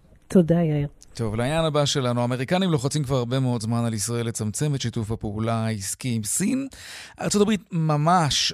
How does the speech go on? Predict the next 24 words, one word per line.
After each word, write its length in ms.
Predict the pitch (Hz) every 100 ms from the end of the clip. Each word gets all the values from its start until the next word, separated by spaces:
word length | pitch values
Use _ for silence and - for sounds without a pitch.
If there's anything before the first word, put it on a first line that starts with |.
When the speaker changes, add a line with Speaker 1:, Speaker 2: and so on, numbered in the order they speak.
| -
Speaker 2:
אבל 200 | 135 135
ממש 400 | 135 143 143 123
שמה 300 | 147 143 139
לעצמה 400 | 127 - 123 120
את 100 | 117
המטרה 500 | 117 117 117 131 143
הזאת, 280 | 123 117 110
למנוע 480 | 113 123 156 160 135
מסין 540 | 123 - 160 147 135
גישה, 480 | 123 110 156 147 135
בעיקר 500 | 131 127 - 165 165
לתשתיות 680 | 151 139 117 - 131 139
חיוניות 580 | - 139 123 131 135 143 - - - -
של, 320 | - 127 131
אה, 100 | 131
מדינות, 460 | 139 139 151 160 156
אה, 160 | 151 147
בנות 320 | 139 156 147
בריתה 480 | 160 143 180 170 147
של 220 | 127 120
אמריקה, 600 | 120 117 117 117 170 202
וכמובן 420 | 180 139 135 135 131
גם 180 | 127
ישראל. 480 | 120 - 120 135 98